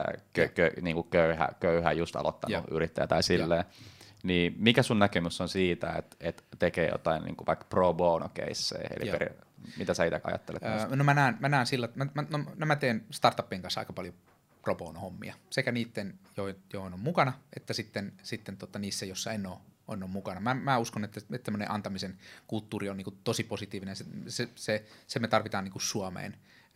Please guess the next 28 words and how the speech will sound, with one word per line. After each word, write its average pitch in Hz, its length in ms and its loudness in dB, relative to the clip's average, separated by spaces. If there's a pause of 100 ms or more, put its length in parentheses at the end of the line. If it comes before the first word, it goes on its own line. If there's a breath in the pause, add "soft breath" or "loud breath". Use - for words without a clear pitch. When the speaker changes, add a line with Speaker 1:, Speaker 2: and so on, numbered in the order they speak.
(120)
Speaker 1:
ää, 95 500 -8
auttamaan 101 460 -4
näitä, 95 140 -12 (160)
näitä 104 240 -8 (120)
startuppeja, 101 760 -4
ja, 98 260 -6
koska 113 220 -8
niistä 110 200 -2
tulee 95 320 -8
sitten - 300 -10
osasta - 460 -8
kansainvälis-, 95 640 -8 (180)
ka-, 120 260 2
kansainvälisiä 113 600 0
yrityksiä 110 480 -6
ja 101 100 -4
osasta - 280 -8
tulee 95 220 -8
sitten - 160 -14
valtavia 87 360 -10 (340 loud breath)
menestystarinoita, 95 880 -6
niin 95 120 -10
kuin 95 80 -12
me 87 60 -10
ollaan - 200 -10 (320 soft breath)
lehistä, - 440 -8
lehistä 110 260 -6
kuultu. 101 460 -10